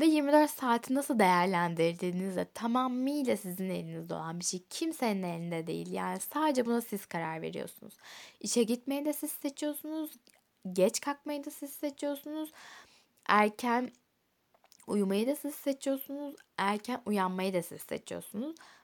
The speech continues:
Ben hayatımda erken uyanmayı seçmeye karar verdiğimden beri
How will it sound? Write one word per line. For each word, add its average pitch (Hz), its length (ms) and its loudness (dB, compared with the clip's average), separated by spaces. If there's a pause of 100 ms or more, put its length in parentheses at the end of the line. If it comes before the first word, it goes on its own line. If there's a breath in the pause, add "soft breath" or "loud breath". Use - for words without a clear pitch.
(140)
Ben 247 300 0 (120)
hayatımda 233 880 -2 (280)
erken 196 400 0
uyanmayı 160 600 -2
seçmeye 180 840 -6
karar 202 340 0
verdiğimden 170 600 0
beri 233 200 -4